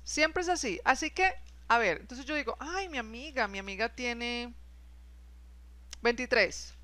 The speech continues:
Miren cómo lo escribo. Así está bien, ¿cierto? Porque, pues, has es para ella, es del tener, pero para ella. ¿Está bien? ¿Qué les parece?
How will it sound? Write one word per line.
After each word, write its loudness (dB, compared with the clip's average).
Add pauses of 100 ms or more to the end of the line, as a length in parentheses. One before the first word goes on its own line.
(800)
Miren -2
cómo 0
lo 6
escribo. -2 (2000)
Así -2
está 6
bien, 4
¿cierto? 0
Porque, -8
pues, -6 (320)
has 4
es -4
para 2
ella, -4 (760)
es 0
del 0
tener, 0
pero -2
para 2
ella. -6 (1040)
¿Está 2
bien? -4 (760)
¿Qué -6
les -2
parece? 2